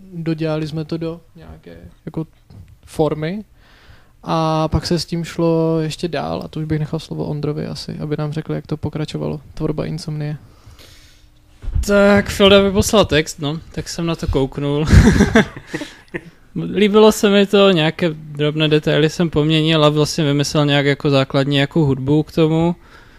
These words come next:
Speaker 2: A vlastně to je strašně dávno, už to je třeba dva tisíce osmnáct, devatenáct, něco takového, osmnáct asi.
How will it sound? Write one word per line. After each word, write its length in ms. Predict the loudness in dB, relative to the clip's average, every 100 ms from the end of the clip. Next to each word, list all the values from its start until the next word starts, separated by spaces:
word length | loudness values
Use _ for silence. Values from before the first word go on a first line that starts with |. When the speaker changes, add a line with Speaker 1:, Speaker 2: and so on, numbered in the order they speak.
| -20 -20 -20 -20 -20 0
Speaker 2:
A 120 | 4
vlastně 360 | 4 2 0
to 120 | 2 4
je 360 | 6 6 4
strašně 400 | 2 -2 0 2
dávno, 340 | 4 4 4 0
už 160 | -4
to 100 | -2
je 180 | 0 0
třeba 520 | -2 -2 0 0 0
dva 160 | -2 -4
tisíce 340 | -6 -6 -2
osmnáct, 560 | -2 -2 -2 0 0 -2
devatenáct, 540 | -2 -2 -2 -2 -2
něco 260 | -2 -4 -6
takového, 540 | -6 -4 -4 -2 -4
osmnáct 560 | -6 -12 -8 -6 -6 -8
asi. 300 | -14 -10 -10